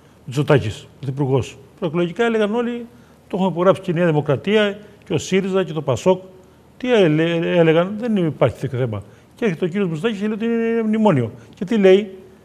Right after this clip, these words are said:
Ξεχάστε οποιαδήποτε αύξηση στο μισθό μέχρι το είκοσι εφτά. Ξεχάστε, παγώνουν οι τριετίες. Ξεχάστε, και εδώ είμαστε, τις κοινωνικές δαπάνες στην παιδεία, υγεία, πρόνοια,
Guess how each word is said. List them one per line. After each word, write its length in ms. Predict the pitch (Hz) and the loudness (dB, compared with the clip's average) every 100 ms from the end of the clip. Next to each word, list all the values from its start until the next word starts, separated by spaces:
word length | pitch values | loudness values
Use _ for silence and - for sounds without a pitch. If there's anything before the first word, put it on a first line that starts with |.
| - - - | -20 -20 -8
Ξεχάστε 400 | - 175 214 202 | -6 2 0 2
οποιαδήποτε 420 | 160 180 165 160 | 0 2 2 2
αύξηση 280 | 151 - - | 0 -2 -8
στο 120 | 160 | -4
μισθό 260 | 127 - 156 | -4 -2 0
μέχρι 160 | 139 | 0
το 80 | 143 | -2
είκοσι 200 | 127 - | -4 -6
εφτά. 440 | - 175 190 208 - - - _ | 2 4 4 2 -14 -20 -20 _
Ξεχάστε, 580 | - 196 - 226 220 196 | -6 -4 2 0 2 0
παγώνουν 480 | 151 185 170 214 180 | 2 0 4 2 4
οι 140 | 165 | 0
τριετίες. 720 | 131 143 127 170 202 208 - - - - - - _ _ _ _ - | 0 2 2 6 4 4 -4 -18 -20 -20 -20 -20 _ _ _ _ -6
Ξεχάστε, 460 | 214 - 233 - | -4 2 2 2
και 80 | 208 | 0
εδώ 100 | 196 | 2
είμαστε, 640 | 196 175 - 180 175 165 170 - - - - - - _ _ _ - | 2 2 2 2 2 -2 -6 -20 -20 -20 -20 -20 -20 _ _ _ -4
τις 360 | 175 - - | -4 -4 -14
κοινωνικές 480 | - 170 165 135 185 | -6 0 0 4 6
δαπάνες 400 | 160 156 170 156 | 6 6 4 2
στην 140 | 139 131 | 0 4
παιδεία, 380 | 139 139 165 151 | 6 6 6 8
υγεία, 520 | 135 113 165 175 170 | 6 4 6 6 4
πρόνοια, 560 | - 156 165 175 196 | 4 6 6 4 2